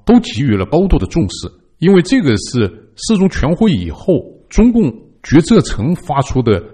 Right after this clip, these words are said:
第一个重大的信息。那么中国舆论呢，就想从蔡奇这个文章里边呢，寻找习近平下一步要有什么动作。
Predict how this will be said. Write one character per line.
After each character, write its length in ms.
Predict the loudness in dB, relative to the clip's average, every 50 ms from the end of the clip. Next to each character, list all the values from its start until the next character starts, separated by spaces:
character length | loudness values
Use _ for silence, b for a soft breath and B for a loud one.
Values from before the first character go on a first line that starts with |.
| -12 -4
第 120 | 0 2 4
一 100 | 4 4
个 120 | 2 0
重 220 | 0 0 -2 -2 -2
大 80 | -4 -8
的 100 | -10 -12
信 200 | -8 -6 -8 -8
息。 260 | -8 -10 -14 -14 -14 -16 _ _ _ _ -2
那 80 | 0
么 60 | 0 2
中 160 | 2 2 2
国 100 | 4 2
舆 160 | 2 2 2
论 160 | 2 2 2
呢， 80 | 2 0
就 160 | 0 0 -2
想 240 | -2 -2 -2 -4 -4
从 180 | -6 -8 -8 -8
蔡 220 | -6 -4 -2 -2 -2
奇 420 | -4 -6 -10 -6 -4 -4 -4 -4 B B B B B
这 140 | -2 -2 2
个 80 | 2 2
文 180 | 2 2 0
章 240 | 2 0 0 2 2
里 120 | 0 -2
边 160 | -2 -2 -2 -2
呢， 100 | -2 -4
寻 480 | -6 -8 -12 -12 -8 -4 -4 -2 -2 -2
找 220 | -2 -2 -4 -6 -6 -8 -16 _ _ _
习 180 | -16 -10 -6 -2
近 100 | -2 -2
平 160 | -2 -2 -4 -6
下 300 | -4 -4 -4 -4 -2 -4
一 60 | -4
步 160 | -2 -2 0
要 220 | 0 0 0 -2 -6 -12 -20 _ _ -4
有 120 | -2 -2 -2 -4 -6
什 60 | -8
么 100 | -8 -6
动 240 | -2 0 0 0 0
作。 180 | -4 -8 -12